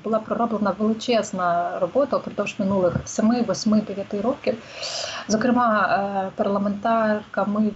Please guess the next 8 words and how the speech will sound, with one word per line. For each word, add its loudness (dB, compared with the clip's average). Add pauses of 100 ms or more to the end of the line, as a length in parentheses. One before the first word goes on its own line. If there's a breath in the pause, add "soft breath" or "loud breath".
в-, -4
з -10
міжфракційного 0
об'єднання 0
«Рівні 4
можливості» -4
нашими -6
урядовицями. 0